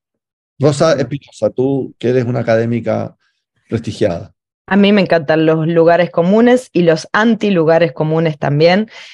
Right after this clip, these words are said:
Speaker 2: eh, y pienso que la poesía amorosa, sobre todo, es una de las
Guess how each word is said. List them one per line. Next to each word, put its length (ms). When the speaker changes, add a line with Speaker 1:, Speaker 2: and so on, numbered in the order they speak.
Speaker 2:
eh, 320
y 100
pienso 340
que 120
la 160
poesía 460
amorosa, 460
sobre 320
todo, 380
es 220
una 200
de 100
las 200